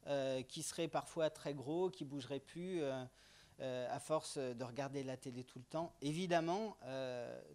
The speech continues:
tout ce qui est trait, euh, à l'homme actuel et à notre manière de vivre, ça a un impact sur notre santé, mais c'est à l'échelle individuelle. Ça ne se conservera pas forcément, il suffit de changer de mode de, d'alimentation et tout de suite, on, on reviendra à des choses plus normales.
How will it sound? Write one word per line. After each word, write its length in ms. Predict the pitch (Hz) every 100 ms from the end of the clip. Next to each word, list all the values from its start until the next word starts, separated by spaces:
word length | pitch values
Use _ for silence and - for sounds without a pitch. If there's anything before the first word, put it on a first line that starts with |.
| -
tout 140 | 185
ce 100 | -
qui 280 | - 156 147
est 100 | 143
trait, 440 | - 170 175 170
euh, 200 | 151 127 120 - - -
à 120 | 127 139
l'homme 300 | 160 165 -
actuel 440 | 139 - 170 160
et 20 |
à 60 | 135
notre 240 | 123 -
manière 320 | 147 156 156 135
de 120 | 139
vivre, 240 | 135 165
ça 140 | - 104
a 20 |
un 120 | 117
impact 400 | 135 147 143 -
sur 280 | - - 127
notre 200 | 127 -
santé, 300 | 156 151 170
mais 100 | 131
c'est 160 | -
à 40 | 117
l'échelle 360 | 123 - 135
individuelle. 680 | 123 120 135 135 147 147 131 - - - -
Ça 200 | - 120
ne 120 | 120
se 520 | 120 - 131 127 123 127
conservera 640 | - - - 127 127 123 123
pas 180 | 160
forcément, 460 | - 139 - 147 147
il 60 | -
suffit 240 | - 113
de 60 | -
changer 320 | 135 127 147
de 80 | 139
mode 220 | 123 117
de, 160 | 113 113 - - - -
d'alimentation 800 | 127 135 135 131 131 120 - 165
et 60 | 131
tout 180 | - 135
de 60 |
suite, 260 | - 175 170
on, 120 | 120 113
on 40 |
reviendra 400 | 120 117 127 131
à 40 |
des 120 | 131 117
choses 200 | 127 -
plus 200 | - 123
normales. 520 | 113 139 214 185